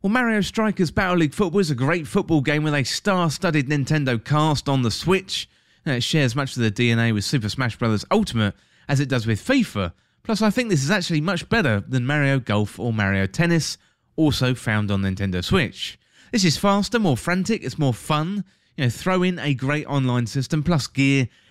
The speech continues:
and reasons to come back time and time again. I think you'll get plenty of value out of Mario Strikers Battle League Football. Well, the game was developed by Nintendo, is published by Nintendo, it's available on Nintendo Switch,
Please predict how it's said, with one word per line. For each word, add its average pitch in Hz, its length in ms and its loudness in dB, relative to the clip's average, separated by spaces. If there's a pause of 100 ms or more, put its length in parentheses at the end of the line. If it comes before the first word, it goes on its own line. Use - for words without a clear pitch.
and 151 140 0
reasons 135 360 2
to - 60 -14
come 123 160 -2
back 123 180 -6
time 127 240 -2
and 117 80 -4
time 113 160 0
again. 110 480 0 (340)
I 98 80 -6
think 175 180 -2
you'll 139 120 2
get 117 160 -2
plenty 139 340 2
of 113 100 2
value 113 500 2
out 120 200 -8
of 120 40 -6
Mario 117 320 0
Strikers 107 420 -2
Battle 92 300 -2
League 90 200 -4
Football. 143 540 0 (1600)
Well, 160 100 0
the 180 60 0
game 247 200 0
was 214 120 0
developed 202 280 -2
by 185 120 0
Nintendo, 196 500 2
is 165 120 0
published 208 380 0
by 147 80 0
Nintendo, 139 520 0
it's 151 140 -4
available 139 640 0
on 135 160 -6
Nintendo 110 420 0
Switch, - 480 -4